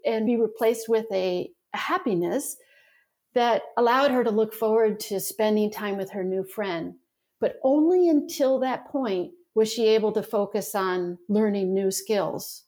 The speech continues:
Once she knew, again, somebody has her back and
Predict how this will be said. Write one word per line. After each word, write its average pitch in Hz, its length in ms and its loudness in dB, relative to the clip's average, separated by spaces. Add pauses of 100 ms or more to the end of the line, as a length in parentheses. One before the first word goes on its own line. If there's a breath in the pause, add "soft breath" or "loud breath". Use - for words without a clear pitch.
(160)
Once 202 220 -4
she - 160 -8
knew, 208 520 -2
again, 202 380 -4
somebody 208 400 -4
has 202 220 -4
her 202 100 -2
back 185 400 -6
and 180 220 -8